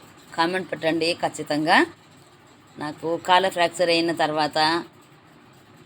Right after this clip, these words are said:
నేను కొంతమందికి ఇన్ఫార్మ్ చేశానన్నమాట. వెంటనే నా విషయం తెలిసిన వెంటనే నన్ను ఓదార్చి, నాకు ధైర్యం ఇచ్చి, నన్ను,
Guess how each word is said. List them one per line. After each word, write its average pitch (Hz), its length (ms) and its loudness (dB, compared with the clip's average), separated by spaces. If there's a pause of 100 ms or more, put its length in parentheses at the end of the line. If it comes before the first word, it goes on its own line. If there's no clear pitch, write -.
(320)
నేను 185 240 -2
కొంతమందికి 175 640 -2
ఇన్ఫార్మ్ 170 480 -2
చేశానన్నమాట. 156 600 -2
వెంటనే 160 640 0
నా 170 260 2
విషయం 170 320 0
తెలిసిన 165 360 -2
వెంటనే 170 340 -2
నన్ను 175 560 -2
ఓదార్చి, 175 720 -2
నాకు 180 380 -2 (560)
ధైర్యం 180 380 2
ఇచ్చి, 208 340 -2
నన్ను, 190 300 -2